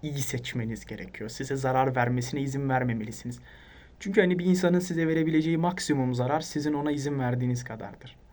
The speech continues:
Bunu asla unutmayın. Bu bu kadardır yani. Bundan ötesine laf söylemek düşmez bana.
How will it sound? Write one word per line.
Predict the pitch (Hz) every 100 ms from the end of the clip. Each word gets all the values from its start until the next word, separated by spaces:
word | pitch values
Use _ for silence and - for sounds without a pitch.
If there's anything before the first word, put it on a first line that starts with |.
| -
Bunu | 151 143 147 147
asla | 123 - 131
unutmayın. | 127 127 123 - 110 117 - - - - - - - - - - - - - - - - - - - -
Bu | 165
bu | 160
kadardır | 135 127 113 120
yani. | 113 107 - - -
Bundan | 147 147 143
ötesine | 139 147 151 139
laf | 139 -
söylemek | 139 127 135 160
düşmez | 131 - 127 123 113
bana. | 110